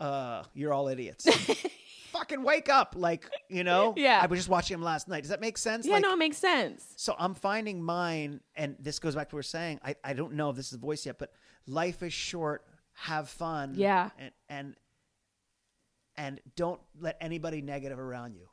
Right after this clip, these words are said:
Speaker 2: Seriously.
Speaker 1: That's,
Speaker 2: And that
Speaker 1: but that's my point of view.
Speaker 2: Yeah.
Speaker 1: So what I'm learning, have you done late night?
Speaker 2: No. Well, not, I've done, like, a couple shows that are on late, but not late night <laughs> specifically.
Speaker 1: So,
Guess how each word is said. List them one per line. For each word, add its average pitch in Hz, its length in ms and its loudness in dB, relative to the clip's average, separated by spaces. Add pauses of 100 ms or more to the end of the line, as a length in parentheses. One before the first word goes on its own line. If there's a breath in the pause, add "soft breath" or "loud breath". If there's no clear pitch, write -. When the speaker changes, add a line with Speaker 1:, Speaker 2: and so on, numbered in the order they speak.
(200)
Speaker 2:
Seriously. 339 880 -2
Speaker 1:
That's, 185 120 6
Speaker 2:
And 269 80 2
that 302 100 -2
Speaker 1:
but 220 120 -4
that's 214 280 0
my 208 140 -4
point 196 240 -8
of 170 60 -6
view. 220 220 -8
Speaker 2:
Yeah. 240 160 4
Speaker 1:
So 185 240 6 (340 soft breath)
what 190 160 2
I'm 190 100 -4
learning, 185 400 -4
have 185 160 -14
you 254 100 -18
done 339 160 -6
late 233 160 -4
night? 226 200 -6 (600)
Speaker 2:
No. 233 420 10
Well, 302 140 0
not, 359 260 4
I've 294 140 2
done, 381 200 2
like, 427 120 -4
a 285 60 -6
couple 262 400 -2
shows 226 600 0
that 214 120 0
are 202 140 -2
on 214 340 0
late, 339 260 -4
but 226 80 -6
not 202 160 -4
late 180 180 -2
night 175 220 -6
<laughs> - 60 -20
specifically. 294 640 2
Speaker 1:
So, 180 300 0